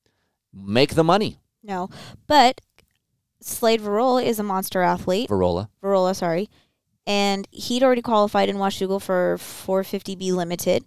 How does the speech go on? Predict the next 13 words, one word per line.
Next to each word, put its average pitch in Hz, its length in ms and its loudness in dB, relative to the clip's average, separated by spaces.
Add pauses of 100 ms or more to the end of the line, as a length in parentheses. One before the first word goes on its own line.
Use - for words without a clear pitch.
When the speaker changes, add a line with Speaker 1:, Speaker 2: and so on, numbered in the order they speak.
Speaker 1:
Mm-hmm. 104 280 -10
Speaker 2:
He 180 180 -10
raced 156 240 -2
this 240 120 -8
weekend. 214 400 -4
He - 160 -12
won 160 180 -6
the - 60 -8
first 180 300 -4
moto, 202 320 0
the - 160 -10
second - 380 -4
moto. 226 340 0